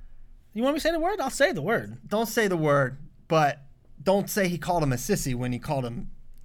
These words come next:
Speaker 2: a cat word. Let's call it a cat word. <laughs> He said, he said Mark would beat you, you cat word. To Isaiah Martinez, he says this. Okay? So that was pretty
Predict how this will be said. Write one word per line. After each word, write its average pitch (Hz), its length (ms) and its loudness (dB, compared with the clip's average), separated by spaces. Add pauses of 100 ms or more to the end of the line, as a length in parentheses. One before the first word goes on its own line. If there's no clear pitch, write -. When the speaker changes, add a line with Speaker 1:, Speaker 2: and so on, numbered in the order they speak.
(380)
Speaker 2:
a 139 60 -8
cat 156 360 -2 (600)
word. 104 380 -12 (680)
Let's 135 140 -10
call 143 200 0
it 139 60 2
a 131 40 2
cat 127 280 -2
word. - 300 -10 (720)
<laughs> - 180 4 (680)
He 226 140 2
said, 208 360 4 (420)
he 185 140 0
said 247 240 4
Mark 196 360 4
would 170 160 2
beat 165 220 -2
you, 139 460 -2
you 123 420 -4 (420)
cat 127 280 -6
word. 92 240 -14 (540)
To 269 280 6
Isaiah 359 340 4
Martinez, 330 540 4
he 175 80 0
says 127 360 -2
this. - 360 -10 (460)
Okay? 185 460 -2 (400)
So - 120 -6
that 202 180 0
was 269 200 2
pretty 120 480 -4